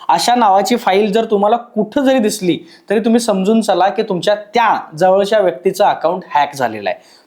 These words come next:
तो त्याच्यामध्ये काही करू शकत नाही. Literally किती लो-, कित्येक लोक स्वतः रडतायत, मोठमोठ्या मोबाईल कंपनीजमध्ये जातायत, पण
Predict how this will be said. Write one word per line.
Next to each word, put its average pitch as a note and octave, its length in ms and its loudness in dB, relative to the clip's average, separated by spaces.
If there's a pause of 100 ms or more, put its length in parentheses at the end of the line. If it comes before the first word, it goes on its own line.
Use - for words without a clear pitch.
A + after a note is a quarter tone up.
तो A#3 100 2
त्याच्यामध्ये G#3+ 480 0
काही E3+ 260 -2
करू A3 180 2
शकत G#3 360 -4
नाही. A3 180 -2 (320)
Literally B3 540 2
किती A#3+ 280 0
लो-, A#3+ 160 2
कित्येक C#4 440 -2
लोक B3 360 0
स्वतः G#3+ 300 0
रडतायत, F3+ 720 0
मोठमोठ्या G#3 460 -2
मोबाईल G3+ 320 0
कंपनीजमध्ये A3+ 600 0
जातायत, G#3 320 0 (120)
पण A3+ 80 -2